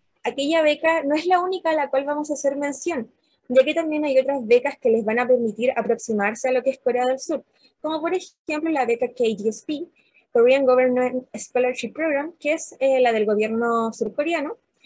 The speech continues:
eh, y la beca K L T, Korean Foundation for Korean Language Training, que es de la Korean Foundation, y la beca K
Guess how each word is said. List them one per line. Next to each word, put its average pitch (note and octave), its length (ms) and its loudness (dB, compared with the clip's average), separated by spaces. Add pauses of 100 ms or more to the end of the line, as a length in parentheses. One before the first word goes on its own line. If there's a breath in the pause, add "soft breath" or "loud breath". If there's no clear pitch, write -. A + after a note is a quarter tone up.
(580 soft breath)
eh, C4 540 6
y E4 160 2
la F4+ 140 2
beca D#4 260 0
K E4 160 -6
L C#4 260 0
T, F#4 240 -2
Korean C4+ 340 4
Foundation C4 520 -2 (220)
for C#4 200 -4
Korean B3 340 2
Language A#3+ 280 -2
Training, E4 340 -6
que E4+ 160 -4
es F4 80 -6
de E4+ 80 -2
la E4 120 0
Korean B3 360 0
Foundation, D#4 480 -4 (180)
y G4 180 -4
la F4 100 0
beca D4+ 260 -2
K - 140 -6